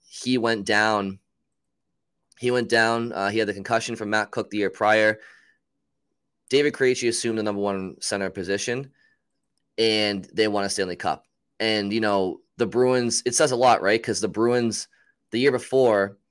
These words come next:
um, David Krejci goes down in the Philadelphia series in game four, and the Bruins end up losing the next four games and losing the series and losing, and their season ends. Um, so it shows you how important Krejci was to that team's success. And then the following year, you don't have Marc Savard, but you win a Stanley Cup.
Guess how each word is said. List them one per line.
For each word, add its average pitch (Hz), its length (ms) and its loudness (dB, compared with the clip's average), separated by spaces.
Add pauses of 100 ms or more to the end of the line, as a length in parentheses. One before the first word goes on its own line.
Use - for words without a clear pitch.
(520)
um, 98 580 0 (540)
David 120 260 2
Krejci 123 420 -2
goes 101 200 0
down 101 220 0
in 98 60 -6
the 90 80 -8
Philadelphia 101 540 -2
series 87 460 -4
in 90 80 -8
game 90 200 -6
four, 90 520 -2 (520)
and 107 120 -6
the 107 60 -2
Bruins 104 340 -2
end 95 80 -4
up 87 120 -6 (220)
losing 95 240 -4
the 92 60 -8
next 92 180 -6
four 95 180 -2
games 90 260 -6
and 85 80 -8
losing 87 220 -6
the 80 60 -12
series 85 400 -4
and 82 80 -8
losing, 78 200 -10
and 87 100 -10
their 78 60 -10
season 98 280 -6
ends. 69 320 -12 (480)
Um, 87 560 -2
so 110 240 2
it 110 80 0
shows 120 220 4
you 110 60 0
how 113 100 2
important 101 380 -2
Krejci 101 300 -4
was 98 240 0
to - 60 -10
that 92 180 -2
team's 98 260 -6
success. 107 460 0
And 101 100 -10
then 101 80 -4
the 92 80 -6
following 110 440 2
year, 92 160 -2
you 92 100 -2
don't 98 120 -2
have 92 140 -2
Marc 92 240 -4
Savard, 90 540 2
but 87 100 -2
you 87 120 -2
win 87 80 -6
a 80 40 -10
Stanley 78 280 -8
Cup. 80 260 -4